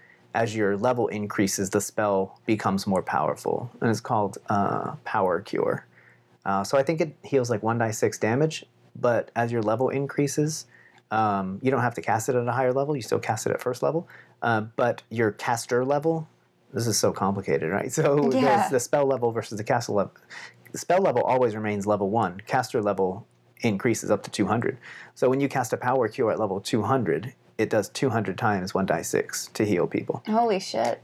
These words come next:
Speaker 1: It just takes a bunch of gems to cast, so it makes sense, less sense to use that later on.
Speaker 2: So the cost increases too with, uh,
Speaker 1: Yeah,
Speaker 2: the
Speaker 1: it's
Speaker 2: level?
Speaker 1: just not in terms of, yeah, it's complicated.
Speaker 2: Okay.
Speaker 1: But yeah.
Speaker 2: <laughs>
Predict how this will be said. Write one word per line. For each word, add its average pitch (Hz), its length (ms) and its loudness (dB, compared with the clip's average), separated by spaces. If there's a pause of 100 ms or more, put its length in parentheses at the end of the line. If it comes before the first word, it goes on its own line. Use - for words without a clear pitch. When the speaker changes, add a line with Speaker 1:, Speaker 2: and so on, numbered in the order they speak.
Speaker 1:
It 135 100 4
just 131 160 -4
takes 120 220 0
a - 20 0
bunch 98 200 0
of 95 60 -2
gems 78 280 0
to - 80 -2
cast, - 340 -2
so 104 160 2
it - 80 0
makes 95 220 -6
sense, 90 400 -4
less 107 180 2
sense 98 220 -2
to - 120 -2
use 87 220 0
that - 240 0 (160)
later - 340 0
on. 50 120 -8
Speaker 2:
So 240 120 2
the 214 120 2
cost 190 400 -4
increases 190 520 -2
too 190 320 0
with, 202 240 0 (280)
uh, 202 280 2
Speaker 1:
Yeah, 107 360 2
Speaker 2:
the 92 80 -2
Speaker 1:
it's - 120 -6
Speaker 2:
level? 196 240 0
Speaker 1:
just 185 240 2
not 165 200 0
in 165 120 0
terms 160 340 0
of, - 100 -6
yeah, 107 400 2
it's 123 120 -2
complicated. 98 680 0
Speaker 2:
Okay. 208 500 0
Speaker 1:
But 262 80 4
yeah. 262 500 0
Speaker 2:
<laughs> - 60 -20